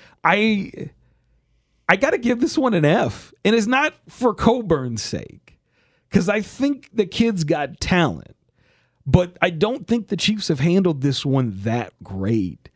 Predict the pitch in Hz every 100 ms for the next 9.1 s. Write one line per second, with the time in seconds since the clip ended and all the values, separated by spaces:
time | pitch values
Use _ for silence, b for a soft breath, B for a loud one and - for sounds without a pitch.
0 | _ _ _ - 135 170 151 139 135 127
1 | 120 - 156 147 127 - - _ _ _
2 | - 131 156 147 269 349 311 277 254 -
3 | 214 226 196 170 143 165 127 117 127 78
4 | - - - - _ _ _ _ _ _
5 | _ _ _ _ _ 135 185 185 160 190
6 | 208 190 180 160 170 - - 226 240 202
7 | 214 202 151 - 160 160 156 139 135 127
8 | 110 147 185 - 82 - - 64 50 -
9 | -